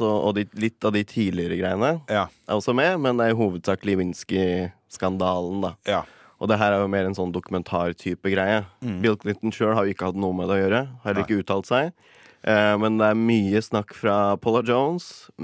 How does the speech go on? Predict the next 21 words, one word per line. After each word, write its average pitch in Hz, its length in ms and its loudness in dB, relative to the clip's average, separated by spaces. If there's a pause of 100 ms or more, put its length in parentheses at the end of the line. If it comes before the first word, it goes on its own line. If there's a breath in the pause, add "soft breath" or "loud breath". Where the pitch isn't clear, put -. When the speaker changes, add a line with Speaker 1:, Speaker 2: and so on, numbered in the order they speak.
(140)
Speaker 1:
enda 95 340 -2
mer 110 220 0
fra 123 160 -2
Monica 107 300 -2
Lewinsky, 110 560 -2 (560 soft breath)
foreldrene 104 360 0
hennes 110 600 -2
og 104 300 2
mange 95 260 -2
av 92 480 -2
aktoratet 98 800 -2
og, 92 520 0 (280)
og 90 440 -6 (480 soft breath)
Speaker 2:
Jeg 117 100 -2
merker 107 260 0
at 92 80 -6
jeg 104 140 0
ikke 104 140 -6
henger 101 280 -4
helt 101 240 -4
med, 92 200 -2